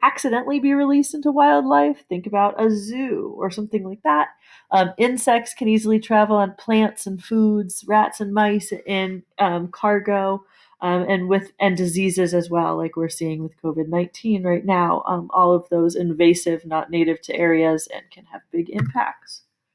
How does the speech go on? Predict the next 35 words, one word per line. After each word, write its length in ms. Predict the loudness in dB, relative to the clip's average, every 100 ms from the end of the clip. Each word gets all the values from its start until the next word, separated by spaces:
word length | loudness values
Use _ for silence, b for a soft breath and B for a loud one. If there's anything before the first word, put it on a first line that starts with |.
| _ _ _ _ -2
Um, 220 | 0 0
the 80 | 0
Burmese 480 | 4 6 8 6 4
python. 720 | 2 0 0 -2 -6 -8 -10
I 80 | -6
wonder 240 | -4 -4
if 80 | -4
any 180 | -4 -6
of 120 | -2
you 80 | -2
have 100 | -2
seen 220 | -8 -6
this 160 | -6
picture 340 | -4 -6 -4 -4
before. 460 | -4 -6 -4 -4
It's 160 | -6 -12
been 140 | -12
a 40 | -6
very 300 | 0 2 2
famous 500 | 0 -6 -6 -10 -12
one. 340 | -12 -12 -14 -2
Um, 340 | 2 4 2 -2 B B B -2
but 100 | 0
the 80 |
Burmese 540 | 2 4 6 6 4 0
python, 680 | 0 2 2 -2 -4 -4 -2
um, 340 | 0 0 -2
in 140 | -2 -2
the 100 | 0
Everglades 720 | 0 0 -2 0 0 -2 -8 -4
is 300 | 0 0 0
a 100 | -2
real 240 | 0 0
problem. 680 | -2 -2 -2 -2 -8 -10 -8
Um, 320 | -6 -6 -8